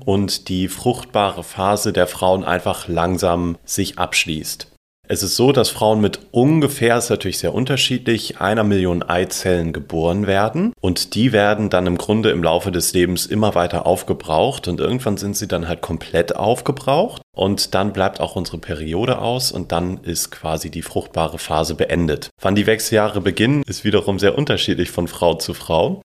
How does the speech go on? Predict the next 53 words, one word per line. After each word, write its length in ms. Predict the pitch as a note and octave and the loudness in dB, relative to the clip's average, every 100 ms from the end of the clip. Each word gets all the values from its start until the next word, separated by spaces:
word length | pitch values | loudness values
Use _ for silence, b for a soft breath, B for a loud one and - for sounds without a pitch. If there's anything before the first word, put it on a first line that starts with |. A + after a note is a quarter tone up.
| _ | _
Bei 140 | - E2+ | -2 0
manchen 480 | F2 G2+ - F2+ E2 | 2 0 0 0 0
mit 220 | E2 - | -4 -4
Ende 240 | D#2+ D#2 | -4 -4
dreißig, 720 | F2 G2+ B2+ B2+ C3 A2 G2+ - | -2 2 2 2 2 0 0 -2
bei 100 | E2 | 0
manchen 400 | E2 E2 F2+ - | 0 -2 -6 -6
eher 280 | E2 D#2 | -4 -4
Mitte 260 | D2+ E2 - | -4 -6 -8
ihrer 260 | E2 D2+ D#2 | -8 -6 -4
vierziger, 680 | - D#3 - A#2 G#2 G2 | 0 0 0 0 2 2
also 180 | F#2+ D#2+ | 2 -4
da 140 | D2 D#2 | -6 -8
gibt 180 | E2+ | -8
es 140 | E2 - | -8 -6
im 80 | E2+ | -6
Grunde 420 | E2 D2+ D2 D2 | -6 -8 -8 -12
jede 400 | - F#2+ A#2 F2 | -2 2 4 4
Ausprägung. 840 | C#2+ D2 - - D2+ D2+ G#2 G3+ - - | 2 -2 -8 -8 -8 -4 -4 -4 -10 -10
Entgegen 400 | F#2 G2 A#2 C#3 | -6 -4 -2 0
der 160 | B2 - | 0 0
Annahme 600 | A2+ A2+ G#2+ G#2+ G#2 G2+ | 0 2 2 2 2 2
vieler 320 | - - A2+ | -2 0 2
Menschen 400 | G2+ G2+ - A2 | 2 2 0 -4
können 180 | - G#2 | -2 -4
sich 120 | F#2+ | -4
die 140 | - F2+ | -6 -2
Wechseljahre 600 | G2 - G2+ F#2+ F#2+ D#2+ | -2 0 0 2 0 0
auch 200 | F#2 - | -2 -2
über 180 | G#2 F#2+ | -2 0
Jahre 420 | F#2 F#2 F#2+ F2 | 0 -2 -2 -6
ziehen 540 | - D3 A2+ D3 G3 - | -4 0 0 -2 -6 -4
und 380 | F#2 F#2 - | -2 -2 -6
beginnen 300 | G2 F2+ G2+ | -8 -2 -2
auch 100 | F#2+ | 0
schon 300 | F2 - F#2 | -2 -2 0
weit 280 | F2 G2 A2 | 2 2 0
vor 280 | - - A#2 | -4 0 2
dem 180 | A2 F#2 | 2 0
Ausbleiben 560 | E2+ E2+ - D#2+ E2 | -2 -2 -6 -6 -4
der 80 | D#2 | -6
Periode. 600 | D2+ E2+ E2+ E2 E2 F#2+ | -6 -8 -6 -4 -2 -2
Es 140 | C3 C3 | -2 -4
ist 60 | |
also 220 | - F2 F2 | -6 -4 -4
nicht 220 | F#2 - | -4 -6
so, 100 | F2 | -8
dass 220 | E2 - | -8 -8
die 160 | F2+ E2 | -8 -8
Wechseljahre 560 | D#2+ - E2 D#2+ E2 | -10 -8 -6 -6 -8
dann 260 | - E2+ F#2 | -2 -2 0
erst 380 | E2 E2 - - | -4 -4 -6 -6
starten. 560 | - F#2 G2+ - G2 | -4 -4 -2 -4 -6